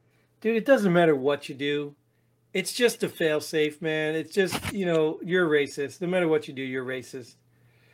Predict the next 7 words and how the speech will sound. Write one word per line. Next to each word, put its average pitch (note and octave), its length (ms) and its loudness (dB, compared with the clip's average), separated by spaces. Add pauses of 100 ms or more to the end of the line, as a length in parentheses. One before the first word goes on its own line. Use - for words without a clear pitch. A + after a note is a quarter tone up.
(340)
I G#3 100 8
mean, A3 180 12
they A3 80 12
really A3 440 10
are E3+ 220 6
degrading D#3+ 680 0
the, C#3+ 180 -2